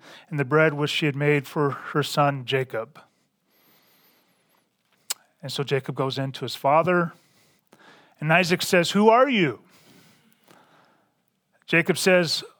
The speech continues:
"I'm Esau, I'm your oldest son." It's more like,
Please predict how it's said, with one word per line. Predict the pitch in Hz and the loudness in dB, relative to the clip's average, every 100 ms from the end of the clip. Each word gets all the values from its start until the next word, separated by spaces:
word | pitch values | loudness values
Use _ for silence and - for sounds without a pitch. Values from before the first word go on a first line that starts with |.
| _ | _
"I'm | 160 185 | 0 4
Esau, | 254 - - | 4 4 4
I'm | 240 175 165 | 6 4 4
your | 185 220 | 6 6
oldest | 254 254 - | 6 2 2
son." | 247 269 311 202 123 - - _ _ _ _ _ _ - - _ _ - | 2 4 4 2 -2 -16 -20 _ _ _ _ _ _ -20 -20 _ _ -4
It's | 165 | 0
more | 185 214 | 4 4
like, | 202 - | 4 2